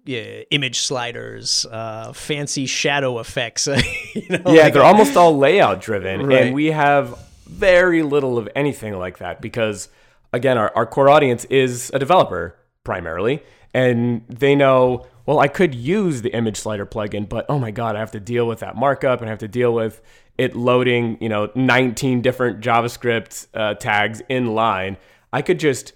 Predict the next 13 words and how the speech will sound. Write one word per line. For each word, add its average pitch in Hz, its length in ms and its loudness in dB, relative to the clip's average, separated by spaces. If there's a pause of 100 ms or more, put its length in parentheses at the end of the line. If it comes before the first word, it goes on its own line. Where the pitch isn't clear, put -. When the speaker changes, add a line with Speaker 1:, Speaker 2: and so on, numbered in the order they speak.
(160)
Speaker 2:
store 160 340 2
the 117 200 -4
i-, - 80 -6
references 123 440 0
to 117 40 -8
the 104 120 -8
images 131 380 -2
I 95 100 -2
want 90 360 -4
and 98 140 -12
wrap 110 160 0
my 98 160 -6
own 92 500 -2